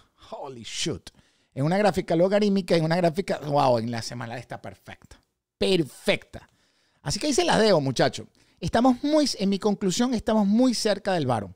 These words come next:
En mi conclusión, estamos muy cerca del varón. Lo peor que pudiera pasar, quiero que vean esto, y lo voy a poner ahorita en otra gráfica. Ya por ahí, por este lado, estamos muy cerca del varón.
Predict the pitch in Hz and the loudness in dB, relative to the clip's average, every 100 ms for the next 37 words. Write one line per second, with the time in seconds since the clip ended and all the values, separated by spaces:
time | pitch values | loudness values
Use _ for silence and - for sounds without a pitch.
0 | _ _ _ _ _ 175 175 165 165 143 | _ _ _ _ _ -2 0 0 -2 -4
1 | 123 120 - 185 165 180 262 277 - - | -6 -8 -4 -2 -2 0 2 0 -2 0
2 | 202 180 170 147 120 98 - _ _ _ | 0 -2 -4 -6 -6 -10 -14 _ _ _
3 | _ _ _ - 185 208 214 220 339 339 | _ _ _ 0 2 4 6 4 4 0
4 | - 247 233 247 240 - 151 147 - 170 | 0 2 2 2 0 0 0 -2 -6 -6
5 | 196 185 160 165 131 - 156 170 _ - | -2 -2 0 -2 -6 -8 -12 -12 _ -14
6 | 131 131 139 165 175 147 165 160 165 139 | -8 -4 -2 -2 -2 -2 -2 -2 -4 -4
7 | - 147 139 - - 135 170 226 208 214 | -4 -4 -4 -4 -8 -6 -4 0 0 0
8 | 190 175 165 208 202 214 196 175 170 180 | -2 -2 -2 -2 0 0 -2 -4 -2 -2
9 | - 165 170 127 107 90 | -4 -4 -4 -4 -6 -12